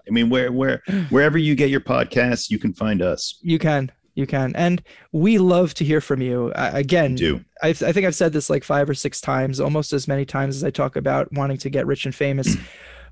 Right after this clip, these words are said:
Speaker 2: But we do like to hear from you, and we have an email address. It's
Speaker 1: We do.
Speaker 2: old-fashioned, but, but it,
Speaker 1: This
Speaker 2: it
Speaker 1: e-,
Speaker 2: works.
Speaker 1: but this email
Speaker 2: It works.
Speaker 1: address is key, and this email address is what made this mailbag episode possible.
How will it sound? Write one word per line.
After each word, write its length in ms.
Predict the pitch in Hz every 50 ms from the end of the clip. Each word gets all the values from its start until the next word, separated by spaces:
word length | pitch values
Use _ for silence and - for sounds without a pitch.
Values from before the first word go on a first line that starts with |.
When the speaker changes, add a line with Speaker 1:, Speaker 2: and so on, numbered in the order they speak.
| -
Speaker 2:
But 200 | - 151 156 135
we 120 | 170 165 165
do 260 | 147 147 180 190 196
like 260 | 180 170 160 160 -
to 120 | - 160 143
hear 180 | 135 151 151 160
from 200 | - - 175 170
you, 280 | 180 185 190 202 202 196 _ - - -
and 120 | - 139
we 100 | 143 151
have 240 | 147 143 147 156 170
an 140 | 196 196 190
email 280 | 165 143 139 131 131
address. 560 | 131 131 - 135 131 143 175 - - - - - - - -
It's 120 | - -
Speaker 1:
We 40 | -
do. 40 | 131
Speaker 2:
old-fashioned, 720 | 147 196 190 - - - - 190 - 190 196 208 214 202 _ - - _ -
but, 260 | 139 135 131 131 -
but 160 | - 139 139
it, 40 | 143
Speaker 1:
This 100 | - -
Speaker 2:
it 80 | 180 -
Speaker 1:
e-, 40 | -
Speaker 2:
works. 220 | 180 143 - 117
Speaker 1:
but 140 | 107 113 -
this 180 | 135 127 -
email 220 | 135 147 147 156 -
Speaker 2:
It 20 |
works. 180 | - 285 233 -
Speaker 1:
address 220 | 151 147 - -
is 140 | 143 - -
key, 280 | - - 175 185 170 -
and 200 | 139 123 127 139
this 160 | 151 - -
email 240 | 151 147 147 143 139
address 280 | 127 135 127 117 -
is 140 | 117 107 104
what 180 | 107 117 107 101
made 200 | 110 117 117 117
this 220 | 107 117 107 - -
mailbag 480 | 113 110 110 104 - 110 110 107 92
episode 420 | 107 101 - 98 - - 101 85 -
possible. 560 | - 120 113 117 - - 135 123 139 143 147